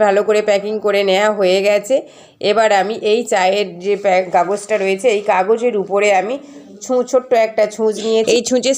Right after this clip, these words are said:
সাহায্যে আমি এই কাগজের উপরটা ভালো করে ছোট ছোট করে ছিদ্র করে দেব। এই কাজটা আপনারা সেফটি পিনের সাহায্যেও করতে পারেন। দেখুন আমি কিভাবে ছিদ্র করে দিচ্ছি, আমি বেশ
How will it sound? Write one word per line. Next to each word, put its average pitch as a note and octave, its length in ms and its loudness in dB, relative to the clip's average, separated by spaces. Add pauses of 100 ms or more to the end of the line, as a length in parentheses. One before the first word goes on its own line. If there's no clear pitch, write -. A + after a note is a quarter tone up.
সাহায্যে G#3+ 460 0
আমি G3+ 240 2
এই G#3+ 60 -4
কাগজের G3+ 560 0
উপরটা F3+ 440 2
ভালো F#3 380 -2
করে G#3 220 0
ছোট A#3+ 200 0 (140)
ছোট G3+ 140 2 (120)
করে G3 160 2
ছিদ্র G#3+ 320 -2 (120)
করে D3 180 4
দেব। D3 180 2 (440)
এই B3 160 0
কাজটা B3+ 420 0
আপনারা A3+ 340 2
সেফটি A#3+ 380 0
পিনের A#3+ 360 0
সাহায্যেও A#3 380 2
করতে G3 320 2
পারেন। C3+ 300 0 (480)
দেখুন A#3+ 300 0
আমি A3 180 2
কিভাবে A3+ 380 2
ছিদ্র A3+ 340 -2
করে A3 220 2
দিচ্ছি, A3+ 340 -2 (920)
আমি G3 160 2
বেশ A3 320 2